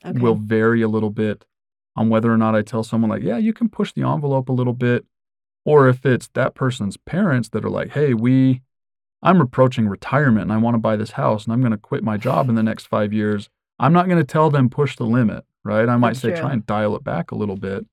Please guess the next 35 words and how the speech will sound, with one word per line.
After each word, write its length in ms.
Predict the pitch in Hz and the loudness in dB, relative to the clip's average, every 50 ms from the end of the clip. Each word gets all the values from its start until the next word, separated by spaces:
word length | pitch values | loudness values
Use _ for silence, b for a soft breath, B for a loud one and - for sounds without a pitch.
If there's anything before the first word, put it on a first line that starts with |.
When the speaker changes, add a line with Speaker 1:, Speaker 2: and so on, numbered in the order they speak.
| _ _ _ | _ _ _
Speaker 1:
Right. 320 | 165 165 160 160 160 - - | -12 -10 -8 -10 -10 -10 -8
Speaker 2:
Because 360 | - 117 - - 117 110 107 | -8 -6 -2 -2 -2 0 2
you're 400 | 117 127 139 143 139 131 123 - - | 2 4 4 4 4 4 4 2 2
at 140 | 127 113 123 | 0 -2 0
your 160 | 120 110 104 | -2 -2 -4
peak 460 | - - - - 165 165 165 - - - - | -4 -10 -6 -4 -2 -2 -2 -4 -8 -6 -2
earning 340 | 123 120 113 110 107 107 | 0 2 2 2 2 2
years 440 | 107 101 101 101 98 95 95 - - - | 0 0 -2 -4 -6 -8 -10 -12 -12 -8
and 420 | - 113 110 107 104 104 104 107 - _ _ _ _ _ _ _ _ _ _ _ _ | -6 -4 -4 -2 -2 -2 -4 -4 -8 _ _ _ _ _ _ _ _ _ _ _ _
your 140 | 127 127 131 | 2 4 4
income 280 | 131 123 123 127 113 113 | 4 4 2 0 0 0
is 100 | 107 107 | 0 0
most 200 | 110 107 104 - | -2 -4 -2 -4
likely 260 | 107 110 107 117 110 | -6 -6 -6 -6 -6
going 220 | 104 110 107 104 104 | -4 -2 -2 -4 -4
to 100 | - - | -6 -8
go 180 | - 104 - - - | -10 -12 -12 -10 -8
down 360 | 107 113 165 185 147 113 98 | -6 -4 -2 -2 -2 -4 -4
in 80 | 90 92 | -6 -8
the 80 | 85 | -8
next 280 | - - - - - - | -10 -10 -12 -14 -16 -14
ten 200 | - 98 98 98 | -10 -8 -8 -6
years, 200 | 92 90 - - | -8 -10 -8 -8
not 180 | 117 117 113 - | -6 -6 -6 -6
go 100 | 104 - | -8 -8
up. 320 | - - - 87 - - _ _ _ _ _ _ _ _ _ _ _ _ _ _ _ - | -8 -8 -8 -8 -8 -10 _ _ _ _ _ _ _ _ _ _ _ _ _ _ _ -2
And 160 | 117 110 110 | 0 2 2
you 80 | 110 110 | 4 2
might 160 | 117 127 139 | 2 0 0
not 160 | 135 139 113 | -2 -2 0
need 300 | 117 139 165 180 170 - | 0 0 0 -2 -2 -6
some 240 | - - 113 110 104 | -6 -6 -4 -4 -4
crazy 380 | - - - 98 92 92 92 | -6 -8 -10 -10 -8 -10 -12
house, 380 | - - - - - - - - _ | -12 -12 -12 -12 -12 -14 -16 -10 _
but 220 | - 104 95 - | -4 -4 -4 -4